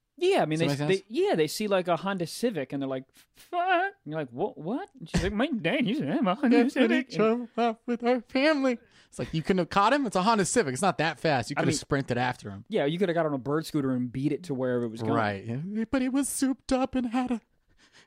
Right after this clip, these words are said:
Speaker 2: it had an exhaust pipe on it and a spoiler. It's like, "Ah,
Speaker 1: Buddy,
Speaker 2: fuck."
Speaker 1: do you know how many Honda Civics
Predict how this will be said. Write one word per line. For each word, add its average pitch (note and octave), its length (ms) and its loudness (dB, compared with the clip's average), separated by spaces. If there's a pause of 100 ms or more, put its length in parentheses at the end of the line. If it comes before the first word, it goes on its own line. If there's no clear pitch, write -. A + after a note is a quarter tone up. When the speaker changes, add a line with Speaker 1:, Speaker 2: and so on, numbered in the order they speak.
Speaker 2:
it A#3 80 -4
had A3+ 160 -2
an A3 80 2
exhaust B3 480 2
pipe C#4 240 4
on C#4 180 4
it D4 120 4
and A3+ 120 2
a A3+ 60 4
spoiler. D4 540 4
It's D#3 100 2
like, G#2+ 100 -6
"Ah, A#2+ 120 -4
Speaker 1:
Buddy, C4+ 180 2
Speaker 2:
fuck." C3+ 240 -6 (240)
Speaker 1:
do C4 80 0
you D4 220 4
know E4+ 200 2
how C#4 200 0
many C#4 180 2
Honda A#3 300 -2
Civics F#3 420 -4